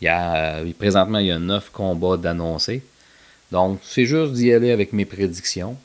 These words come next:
Évidemment, il n'y a rien de scientifique là-dedans. Il y a pas, faut pas, faut pas prendre ça pour du cash. Donc, euh, je vais, je vais y aller avec les combats qui sont déjà annoncés. Je vais y aller avec mes prédictions. Je vais commencer avec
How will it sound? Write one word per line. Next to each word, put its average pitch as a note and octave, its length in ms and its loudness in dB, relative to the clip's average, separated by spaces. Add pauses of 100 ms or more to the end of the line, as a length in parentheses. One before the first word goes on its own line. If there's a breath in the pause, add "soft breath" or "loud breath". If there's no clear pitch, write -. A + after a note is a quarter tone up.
Évidemment, G2+ 320 0
il G#2+ 100 4
n'y F#2+ 60 2
a F#2 40 2
rien F#2 260 0
de - 60 -10
scientifique F#2+ 640 -2
là-dedans. F2 460 -6 (260)
Il G2+ 60 -10
y E2 40 -12
a - 40 -14 (120)
pas, - 80 -10 (200)
faut - 80 -18
pas, - 120 -20
faut - 80 -18
pas - 720 -20
prendre D#2+ 160 -10
ça D#2+ 80 -10
pour D#2 140 -10
du D#2+ 120 -16
cash. D#3+ 540 -10 (720 loud breath)
Donc, A2+ 460 2
euh, F#2 300 2 (760 loud breath)
je D#2+ 120 -16
vais, E2 580 -2
je E2+ 100 -10
vais F#2 140 4
y G#2 80 6
aller A2 220 2
avec G#2 200 2
les G2+ 120 -2
combats G2 440 0
qui - 80 -8
sont F#2+ 140 -2
déjà F#2 340 2
annoncés. F#2+ 640 0 (1080)
Je - 120 -16
vais E2+ 80 -2
y F2 40 -2
aller E2+ 100 -4
avec E2+ 140 -8
mes E2+ 80 -8
prédictions. E2+ 560 -10
Je F2 80 -8
vais E2+ 40 -12
commencer G#2 600 2
avec F#2+ 340 0